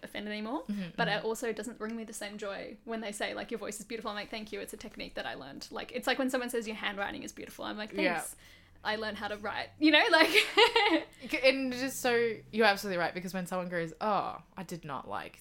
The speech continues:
Speaker 2: that sound," I was like, "Well, my instrument is not me, <laughs> so
Speaker 1: Yeah, yeah.
Speaker 2: suck it."
Speaker 1: You just, like,
Speaker 2: <laughs> Yeah.
Speaker 1: dissociate from your vocal cords.
Speaker 2: Yeah,
Speaker 1: <laughs>
Speaker 2: but that must be, what a journey,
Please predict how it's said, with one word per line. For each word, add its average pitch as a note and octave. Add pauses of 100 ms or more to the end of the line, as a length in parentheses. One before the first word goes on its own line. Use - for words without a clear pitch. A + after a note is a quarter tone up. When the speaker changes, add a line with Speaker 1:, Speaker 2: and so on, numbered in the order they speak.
(100)
Speaker 2:
that -
sound," F#2
I F3+
was F3+
like, E3+
"Well, D#3+
my D#3+
instrument D3+
is D#3
not D3
me, C#3
<laughs> -
so A#3+
Speaker 1:
Yeah, D#4+
yeah. C4
Speaker 2:
suck F#3+
it." G3+
Speaker 1:
You D4
just, D#4+
like, D4+
Speaker 2:
<laughs> B3+
Yeah. B3
Speaker 1:
dissociate C#4
from B3+
your A#3
vocal A3+
cords. C#4+ (120)
Speaker 2:
Yeah, A#3+
Speaker 1:
<laughs> A4+
Speaker 2:
but A#3
that B3+
must D4
be, D4+
what A3
a C4
journey, F3+